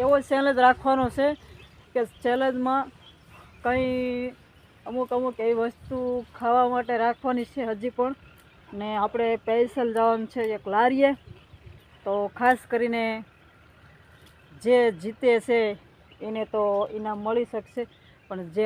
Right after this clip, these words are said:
હારે છે એની માટે ભીકા કાફી છે. તો આપણે એવી રીતે સેલેડમાં બધે મેળ તો કર્યો છે થોડો ઘણો, અને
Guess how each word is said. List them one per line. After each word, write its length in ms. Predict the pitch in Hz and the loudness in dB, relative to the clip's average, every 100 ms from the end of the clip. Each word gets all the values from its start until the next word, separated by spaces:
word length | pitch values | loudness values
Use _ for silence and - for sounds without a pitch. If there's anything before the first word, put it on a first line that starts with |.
| 190 | -2
હારે 280 | 185 233 262 - | 0 2 2 0
છે 120 | 247 214 - - - - 202 | -6 -6 -10 -20 -20 -20 -12
એની 220 | 214 214 | -10 -6
માટે 260 | 196 190 196 190 - - _ - - - - _ - _ - | -6 -4 -6 -8 -14 -20 _ -20 -20 -20 -20 _ -20 _ -16
ભીકા 360 | 185 - 208 208 | -12 -6 -6 -4
કાફી 340 | 196 190 202 185 | -8 -8 -12 -14
છે. 80 | 180 - - - _ | -16 -16 -20 -20 _
તો 60 | - | -10
આપણે 320 | - 240 247 233 233 | -4 -4 -2 0 0
એવી 160 | 240 240 | 0 -2
રીતે 200 | 233 226 - | -4 -6 -4
સેલેડમાં 1000 | 226 226 214 220 214 214 214 208 208 185 | -4 -4 -4 -2 0 2 0 0 -2 -4
બધે 240 | 190 208 208 208 175 - _ _ - - _ _ - - - 190 | -6 -2 0 -2 -8 -20 _ _ -20 -20 _ _ -20 -20 -20 -10
મેળ 200 | 208 214 - | -6 -6 -6
તો 80 | 196 | -4
કર્યો 240 | 254 294 233 | 0 2 0
છે 60 | - 214 | -4 -6
થોડો 180 | 208 185 | -4 -4
ઘણો, 180 | 202 294 - _ - _ - 185 | -4 -6 -8 _ -20 _ -20 -14
અને 240 | 190 208 | -10 -8